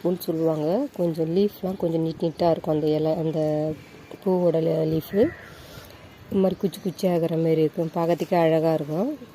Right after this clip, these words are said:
இது வந்து இலை வந்து ரெண்டு இலையா தான் வரும். ரெண்டு இலையா வந்து தான் இந்த பூ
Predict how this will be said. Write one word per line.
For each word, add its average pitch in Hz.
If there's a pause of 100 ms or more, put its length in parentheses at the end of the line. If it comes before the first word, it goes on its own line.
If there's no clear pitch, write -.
(600)
இது 226 (100)
வந்து 226 (960)
இலை 226
வந்து 196
ரெண்டு 190 (240)
இலையா 175
தான் 160
வரும். 165 (120)
ரெண்டு 180 (100)
இலையா 185
வந்து 165
தான் 185 (160)
இந்த 156 (420)
பூ 160